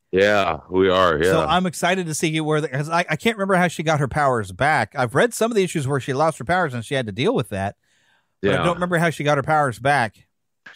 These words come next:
Speaker 2: So I'm,
Speaker 1: I
Speaker 2: I'm
Speaker 1: don't, I don't remember either.
Speaker 2: I'm hoping by the end of the season she'll be back full force 'cause I love her. She's got the coolest powers. I mean, come on.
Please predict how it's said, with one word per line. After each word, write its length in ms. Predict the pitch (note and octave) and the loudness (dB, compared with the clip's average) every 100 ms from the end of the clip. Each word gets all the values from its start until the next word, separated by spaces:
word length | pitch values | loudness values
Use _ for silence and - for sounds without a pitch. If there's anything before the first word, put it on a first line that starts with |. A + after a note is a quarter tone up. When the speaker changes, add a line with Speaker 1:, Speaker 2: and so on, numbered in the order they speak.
| - | -8
Speaker 2:
So 120 | - C#3+ | 0 0
I'm, 120 | C#3 | 0
Speaker 1:
I 60 | B2+ | 0
Speaker 2:
I'm 60 | A2 | 2
Speaker 1:
don't, 240 | G#2+ F#2+ - | 2 0 0
I 80 | A2+ | 0
don't 100 | G#2 | 2
remember 260 | G2 F2+ | 0 0
either. 320 | E2+ F2+ D2 D2+ | 2 2 0 -2
Speaker 2:
I'm 80 | C#3+ | -2
hoping 240 | F#3+ F#3 | 0 2
by 120 | D#3 | 2
the 120 | D3 C#3+ | 0 -2
end 80 | |
of 80 | C3+ | -6
the 20 | |
season 280 | A2+ D#3+ B2 | -4 -4 -6
she'll 200 | A#2 C#3 | -6 -6
be 120 | C3 | -4
back 300 | A2+ B2+ A#2 - | -4 -4 -6 -10
full 180 | C3+ | -14
force 260 | A2+ B2+ A2 | -8 -8 -6
'cause 140 | A#2 | -6
I 60 | B2 | -2
love 240 | B2 C3+ | 0 -2
her. 140 | A2+ A#2 | -2 -8
She's 200 | - F#3 | -10 -6
got 140 | D#3+ | -6
the 60 | - | -6
coolest 380 | - C#3+ A2 - | -8 -8 -10 -12
powers. 460 | B2 G#2 G#2 G2 B2 | -10 -8 -8 -10 -8
I 40 | |
mean, 140 | A#2 | -8
come 200 | - D#3+ | -10 -8
on. 240 | A#2 C3 | -6 -6